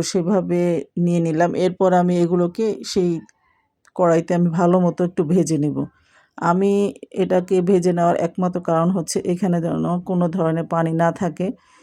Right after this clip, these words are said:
এতে করে ভর্তাটা খুব সুন্দর হবে। আর পানি পানি থাকলে ভর্তাটা কিন্তু একদম ক্যাতক্যাতা হবে, খেতে কিন্তু একটু ভালো লাগবে না। এই যে দেখতে পাচ্ছেন কোনো পানিই নাই, একদম শুকনো করে আমি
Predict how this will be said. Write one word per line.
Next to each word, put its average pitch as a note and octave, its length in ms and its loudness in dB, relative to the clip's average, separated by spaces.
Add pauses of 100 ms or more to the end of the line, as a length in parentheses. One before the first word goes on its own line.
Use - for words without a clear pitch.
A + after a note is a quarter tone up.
(140)
এতে E3+ 240 -4
করে F3 240 0
ভর্তাটা E3+ 520 -2
খুব F#3 180 -6
সুন্দর F3 360 0
হবে। E3+ 340 0 (180)
আর D#3+ 160 2
পানি E3 280 0
পানি F#3+ 240 -2
থাকলে G#3 300 -2
ভর্তাটা E3 460 -2
কিন্তু D#3 320 -6
একদম D#3 320 -4 (1000)
ক্যাতক্যাতা G3 420 0
হবে, E3+ 240 2
খেতে F#3+ 320 -2
কিন্তু E3+ 280 -2
একটু D#3+ 260 -2
ভালো D#3+ 240 0
লাগবে D3 300 -2
না। C#3+ 100 2
এই D#3 120 0
যে F3 100 -2
দেখতে F3 280 -4
পাচ্ছেন F3+ 420 -2
কোনো F3 280 -4
পানিই E3+ 420 0
নাই, E3+ 240 -2
একদম E3+ 460 -2 (260)
শুকনো G3+ 300 -2
করে F3+ 260 -2
আমি D#3+ 200 -2